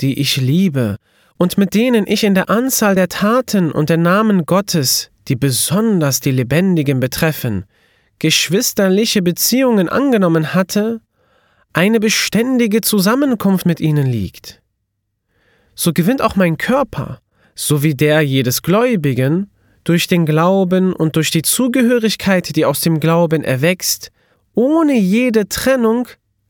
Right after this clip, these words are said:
Lichter von grenzenlos vielen Wesen,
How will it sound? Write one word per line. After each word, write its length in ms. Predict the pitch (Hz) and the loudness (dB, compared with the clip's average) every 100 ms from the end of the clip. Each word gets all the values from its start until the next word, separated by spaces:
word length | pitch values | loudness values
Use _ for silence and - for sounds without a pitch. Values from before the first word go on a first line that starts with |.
| _ | _
Lichter 800 | 113 127 196 - - 143 110 98 | -2 0 0 0 -2 -2 -2 -6
von 260 | - 127 123 | -4 -4 -2
grenzenlos 840 | 147 190 202 - 190 190 180 - | 0 0 -2 0 2 2 0 -2
vielen 540 | - 202 202 185 160 | -2 0 2 2 2
Wesen, 580 | 160 170 147 123 101 139 | 0 0 0 -2 -6 -8